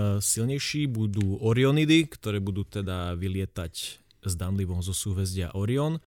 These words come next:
Tie trvajú od druhého októbra do siedmeho novembra a maximum môžeme sledovať v noci dvadsiateho prvého októbra. O, tento jesenný roj je spojený s periodickou kométou jedna P Halley.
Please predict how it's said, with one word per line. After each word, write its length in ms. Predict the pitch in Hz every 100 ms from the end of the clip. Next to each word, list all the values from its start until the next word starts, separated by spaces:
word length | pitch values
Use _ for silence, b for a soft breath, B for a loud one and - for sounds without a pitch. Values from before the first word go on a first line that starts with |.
| _ _
Tie 140 | -
trvajú 320 | 180 190 175 147
od 80 | 120
druhého 260 | 151 170
októbra 320 | 117 - 147 135
do 100 | 113
siedmeho 320 | 139 131 120
novembra 460 | 120 180 156 135 117 127
a 100 | - 110
maximum 540 | 110 123 - 135 120
môžeme 340 | 107 104 104 98
sledovať 400 | - 107 104 92
v 60 |
noci 240 | 107 101 104
dvadsiateho 520 | 90 101 120 - 104
prvého 360 | - - 107 95
októbra. 640 | 107 - 120 104 98 90 87 _ _ _ _ - _ - -
O, 160 | 110
tento 200 | 104 117 135
jesenný 340 | 131 160 120
roj 240 | 135 151
je 200 | 143 127 117
spojený 680 | - - 113 110 101 95
s 320 | 90 - - -
periodickou 580 | 104 104 98 101 110
kométou 440 | 101 104 101 95 95
jedna 200 | 95 90
P 180 | - 90
Halley. 560 | 101 175 165 139 123